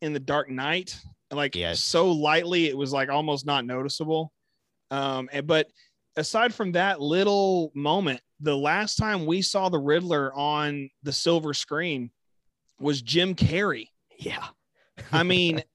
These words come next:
Speaker 2: <laughs>
Speaker 1: and let, let's be honest, that, that iteration of the Riddler is just, like, some kind of weird, uh, all respect to Jim Carrey. He's a fantastic actor. I love, I love him
Speaker 2: Mm-hmm.
Speaker 1: in most of his movies, but
Speaker 2: Yeah.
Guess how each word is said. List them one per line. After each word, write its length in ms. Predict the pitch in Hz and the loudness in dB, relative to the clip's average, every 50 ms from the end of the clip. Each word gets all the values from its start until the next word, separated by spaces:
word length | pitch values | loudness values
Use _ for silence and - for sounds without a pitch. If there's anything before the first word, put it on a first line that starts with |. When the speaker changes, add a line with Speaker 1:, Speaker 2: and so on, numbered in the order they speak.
| _ _ _ | _ _ _
Speaker 2:
<laughs> 300 | _ _ _ _ _ - | _ _ _ _ _ 0
Speaker 1:
and 180 | 190 196 196 202 | 0 2 2 2
let, 200 | 220 247 240 233 - | 2 2 2 0 0
let's 220 | 214 240 247 - | -2 -2 -2 -4
be 200 | - - 240 233 | -4 -4 -2 -2
honest, 500 | 233 226 254 262 196 151 - - - - _ _ _ _ _ _ _ _ _ _ _ _ _ _ _ _ _ - | -2 -2 -2 -4 -6 -8 -10 -12 -16 -18 _ _ _ _ _ _ _ _ _ _ _ _ _ _ _ _ _ -14
that, 320 | 151 135 175 190 226 226 214 - | -6 -2 -2 -2 -2 -2 -6 -8
that 360 | 160 147 180 202 220 247 247 _ _ _ _ - | -2 0 2 2 2 0 -2 _ _ _ _ 2
iteration 600 | 190 214 226 214 202 202 202 214 202 - 220 196 | 2 4 6 6 4 4 4 2 2 0 0 0
of 160 | 190 180 170 | -2 0 2
the 80 | 160 147 | 0 2
Riddler 520 | 135 139 151 170 185 208 226 233 262 277 262 _ _ _ _ _ _ _ _ _ _ - - | 2 4 2 2 2 2 -2 -2 -2 -4 -8 _ _ _ _ _ _ _ _ _ _ 0 2
is 220 | 175 170 165 151 | 4 4 4 2
just, 320 | 147 170 226 240 - - | 2 2 2 2 2 0
like, 180 | 254 262 254 - | -2 -4 -2 -2
some 260 | - - 254 233 233 | -2 0 0 0 0
kind 280 | - - - 247 240 240 | 0 -4 -6 -4 0 2
of 160 | 202 156 143 139 | 2 2 2 0
weird, 640 | 143 156 190 214 233 247 240 240 226 220 196 170 151 - _ _ _ _ _ _ _ _ _ _ _ _ _ - | -2 -4 -2 -2 0 2 2 4 4 2 2 -2 -6 -8 _ _ _ _ _ _ _ _ _ _ _ _ _ 0
uh, 160 | 151 165 160 143 156 - _ - | 2 2 2 0 -4 -12 _ 0
all 220 | 165 196 226 233 | 4 6 6 6
respect 360 | 208 185 - - 220 208 185 | 6 4 4 4 4 4 4
to 60 | - 156 | 0 0
Jim 220 | 147 175 165 156 | 2 2 2 2
Carrey. 280 | - - 190 190 170 151 | 2 2 4 6 6 6
He's 120 | 147 139 | 4 4
a 40 | 143 | 2
fantastic 680 | - - 175 156 139 - 185 226 254 247 - - 135 131 | -2 -2 -2 -2 0 0 0 0 0 0 -2 -2 0 2
actor. 400 | 143 175 208 202 - - 117 117 | 4 4 4 2 0 -4 -4 -4
I 60 | 127 | -2
love, 380 | 131 143 170 208 214 160 135 - _ _ - | 2 4 4 4 4 4 2 -6 _ _ -6
I 60 | 131 | -4
love 260 | 139 139 170 220 214 | 0 2 2 2 2
him 140 | - 147 135 | 2 0 -2
Speaker 2:
Mm-hmm. 20 | 131 127 | -2 0
Speaker 1:
in 40 | |
most 260 | 127 143 185 214 - - | 2 2 2 2 2 0
of 80 | 143 | -2
his 140 | 131 123 127 | -2 -2 -2
movies, 400 | 139 175 214 202 143 120 117 117 | -2 -2 0 0 -2 -4 -6 -8
but 240 | 117 127 135 131 - _ | -8 -6 -6 -6 -6 _
Speaker 2:
Yeah. 260 | - 92 110 120 87 | -8 -6 -6 -6 -6